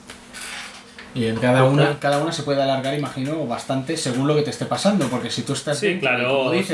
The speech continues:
Speaker 2: sea,
Speaker 1: esperas
Speaker 2: puedes
Speaker 1: y
Speaker 2: salir,
Speaker 1: empiezan a venir los swat y tal.
Speaker 2: entrar y salir súper fino, o puedes acabar en una puta carnicería, que tienes una montaña de cadáveres de policía,
Speaker 1: <laughs>
Speaker 2: además,
Speaker 1: He tapado
Speaker 2: co-,
Speaker 1: la puerta con esta
Speaker 2: o sea,
Speaker 1: montaña.
Speaker 2: co-,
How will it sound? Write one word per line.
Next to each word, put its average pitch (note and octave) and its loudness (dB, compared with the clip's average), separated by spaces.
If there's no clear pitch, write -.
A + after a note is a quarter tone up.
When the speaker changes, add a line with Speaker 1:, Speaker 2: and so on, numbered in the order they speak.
Speaker 2:
sea, C3 2
Speaker 1:
esperas A#2+ -2
Speaker 2:
puedes C#3+ 0
Speaker 1:
y - -4
Speaker 2:
salir, E3+ 2
Speaker 1:
empiezan D3 2
a E3+ 4
venir F3 0
los D#3+ 0
swat D#3 0
y C#3+ -4
tal. E3+ 2
Speaker 2:
entrar D3 2
y D#3 0
salir F3+ 0
súper C#3 0
fino, F3+ 0
o D3 -2
puedes C3+ 2
acabar C#3 2
en B2 -4
una B2 0
puta C#3 0
carnicería, C#3+ 0
que C3+ -2
tienes A#2+ -4
una B2+ -2
montaña C3 0
de C3 2
cadáveres C3 0
de C3+ 2
policía, C#3 0
Speaker 1:
<laughs> - 0
Speaker 2:
además, D3 2
Speaker 1:
He G#3+ 0
tapado G3 0
Speaker 2:
co-, G#3 2
Speaker 1:
la G3 0
puerta G3+ 0
con F#3+ -2
esta E3+ -4
Speaker 2:
o D#3+ 0
sea, E3+ 0
Speaker 1:
montaña. - -
Speaker 2:
co-, D3 0